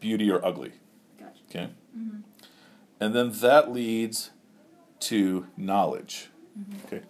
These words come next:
Speaker 1: How to do beauty or ugly. How to do beauty, maybe you give something.
Speaker 2: Mm-hmm.
Speaker 1: How to do ugly, maybe you hurt something, hurt someone. Okay? And then number three, which is the second one in his list, going reverse order, is the ability to do that.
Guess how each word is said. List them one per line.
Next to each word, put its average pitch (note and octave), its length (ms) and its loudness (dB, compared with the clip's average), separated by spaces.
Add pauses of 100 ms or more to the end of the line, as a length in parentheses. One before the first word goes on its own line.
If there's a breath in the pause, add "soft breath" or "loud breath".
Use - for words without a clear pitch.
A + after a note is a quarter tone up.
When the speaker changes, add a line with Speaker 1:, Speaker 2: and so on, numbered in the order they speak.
(160)
Speaker 1:
How B2+ 340 8
to A#2+ 160 -6
do A2+ 200 0
beauty F#2+ 380 0
or F2 180 2
ugly. D#2 320 -4 (560 soft breath)
How G#2+ 180 6
to - 120 -2
do A2 100 -2
beauty, A2 280 0
maybe G2 240 0
you F2 100 0
give F2+ 220 -2
something. - 400 -12 (180)
Speaker 2:
Mm-hmm. - 300 -14
Speaker 1:
How G#2 100 2
to G#2+ 60 4
do A2 240 0
ugly, A#2+ 360 2
maybe G#2 240 0
you F#2+ 160 0
hurt F#2+ 180 -2
something, - 340 -12 (320)
hurt F#2 140 -4
someone. - 260 -12 (280)
Okay? - 140 -10 (960 soft breath)
And A#2 180 2
then A#2 140 2
number A2 240 2
three, C3 500 0
which A#2+ 240 -6
is F2+ 80 -6
the F2 80 -4
second G2+ 320 -2
one D#2+ 120 -6
in E2 100 -8
his F#2 240 -6
list, C#2+ 220 -6
going D#2 180 -10
reverse D2 300 -10
order, D#2+ 340 -8 (640 loud breath)
is G#2 240 2
the A#2 140 0
ability G#2 580 2
to D#2 100 -8
do C#2 200 -10
that. - 240 -8